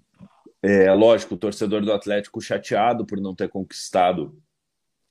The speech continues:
é, esse título, que é o sonho de todos os atleticanos, né? É, é, o elenco chateado, é, mas ficou aquele,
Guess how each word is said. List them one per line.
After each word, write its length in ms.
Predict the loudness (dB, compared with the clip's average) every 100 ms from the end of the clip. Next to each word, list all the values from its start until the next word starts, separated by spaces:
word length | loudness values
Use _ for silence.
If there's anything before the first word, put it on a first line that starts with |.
| -12
é, 200 | -6 -4
esse 240 | -4 -6
título, 600 | -8 -6 -6 -4 -6 -6 -10 -20 _ _
que 80 | 0
é 40 |
o 60 | 0
sonho 460 | 0 0 2 0
de 120 | 0
todos 300 | -2 -2 -4
os 140 | -6 -6
atleticanos, 880 | -4 -4 -6 -6 -4 0 0 -2 -4
né? 220 | -6 -6 _ _ _ _ _ _ -6
É, 720 | 0 2 2 0 -2 -2 -4 -4
é, 280 | -4 -2
o 260 | 0 2 6
elenco 580 | 6 6 4 4 2 -4
chateado, 800 | -2 -4 -2 -2 0 2 0 -6 _ _ _ _
é, 560 | -4 0 2 2 2 0
mas 320 | -2 -2 -2 0
ficou 400 | -2 0 2 2
aquele, 720 | 2 0 2 4 4 0